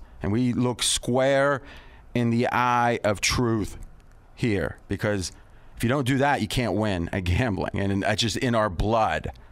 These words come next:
even when we apply it to other things. I'm R J Bell. We are Straight Outta Vegas. And the reason is this. The weekend's the weekend.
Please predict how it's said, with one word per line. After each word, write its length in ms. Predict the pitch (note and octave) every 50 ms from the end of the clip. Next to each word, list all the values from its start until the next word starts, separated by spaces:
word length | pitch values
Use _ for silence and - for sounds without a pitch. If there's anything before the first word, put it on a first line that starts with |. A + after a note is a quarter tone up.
| - -
even 240 | - A#2+ G#2 A2+ A2
when 120 | A2 A2+
we 100 | A2+ A2
apply 400 | G#2 - - - A#2 G#2+ G2+ G2+
it 80 | F#2 -
to 120 | - -
other 220 | F#2 F#2+ E2+ E2+
things. 600 | D#2+ - - B2 B2 A#2+ B2+ A#2+ A2+ A2 - - - - - - - - - - -
I'm 160 | - G#2 G#2
R 80 | G#2+ G#2
J 160 | F#2+ G#2+ G2
Bell. 360 | F2+ F2 G2+ G2+ G2 G2 G2+ - - - - - - - -
We 140 | G#2+ G#2+
are 100 | G#2 G2
Straight 240 | F#2 - - G2 F#2+
Outta 140 | F#2 F2+ F2+
Vegas. 540 | E2+ F#2+ G#2 A2 G2 F2 E2+ D#2+ - - - - - - - - - - - - - - - - - - - - - - - - - - - - -
And 160 | - C3 C3
the 60 | C#3
reason 360 | C#3+ F3 G#3 G3 D3+ F3 E3
is 140 | E3 D3+ B2+
this. 240 | D#3+ G3 D#3 - -
The 100 | - B2+
weekend's 460 | A#2+ D3 G3+ G#3+ - G#3 F#3 F3+ D3
the 80 | C#3+ F3
weekend. 640 | D#3 D#3+ F#3+ G#3 - - A#2 F#2 D#2 - - - -